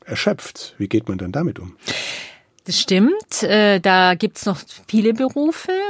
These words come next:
Speaker 2: Ähm, es gibt natürlich zunehmend weniger, müssen wir auch sagen. Also in der Zukunft ist kein so ein Thema mehr.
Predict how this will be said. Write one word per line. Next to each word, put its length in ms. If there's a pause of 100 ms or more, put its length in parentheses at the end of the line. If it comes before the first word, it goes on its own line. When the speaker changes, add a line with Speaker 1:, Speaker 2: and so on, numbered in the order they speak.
(160)
Speaker 2:
Ähm, 420
es 140
gibt 400
natürlich 840
zunehmend 480
weniger, 360
müssen 240
wir 80
auch 140
sagen. 420
Also 240
in 60
der 100
Zukunft 420
ist 220
kein 260
so 140
ein 160
Thema 420
mehr. 380